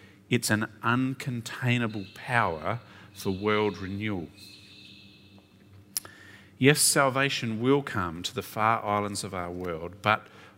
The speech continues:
also God's justice will come with vengeance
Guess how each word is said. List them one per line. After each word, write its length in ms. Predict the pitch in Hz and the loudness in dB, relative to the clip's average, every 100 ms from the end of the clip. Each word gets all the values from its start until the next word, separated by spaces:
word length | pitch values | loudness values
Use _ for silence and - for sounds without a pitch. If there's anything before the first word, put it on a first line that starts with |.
| - | 0
also 500 | 117 131 139 - 117 | 6 6 6 2 2
God's 380 | 113 98 101 - | 0 -4 -8 -10
justice 800 | - 120 - - - - - - - - - - - | -8 -6 -6 -8 -14 -12 -12 -12 -18 -20 -20 -20 -8
will 140 | - 95 | -2 -2
come 360 | - 110 107 | 0 0 0
with 160 | 104 98 | -2 -6
vengeance 800 | 104 98 98 - - - - - | -4 -4 -4 -10 -12 -12 -12 -14